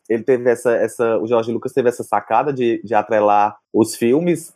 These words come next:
aos, aos merchandises, né, que são os produtos, brinque-, produtos derivados,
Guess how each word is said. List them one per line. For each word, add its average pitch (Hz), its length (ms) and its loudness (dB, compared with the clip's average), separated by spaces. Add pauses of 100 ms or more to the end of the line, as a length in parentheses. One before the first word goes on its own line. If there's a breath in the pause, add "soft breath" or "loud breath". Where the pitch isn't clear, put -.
aos, 113 460 0
aos 104 280 2
merchandises, 110 720 0
né, 113 140 -4
que 143 80 -12
são 110 160 -6
os 104 100 -8
produtos, 107 640 -2
brinque-, 107 460 -4
produtos 104 280 0
derivados, 110 600 2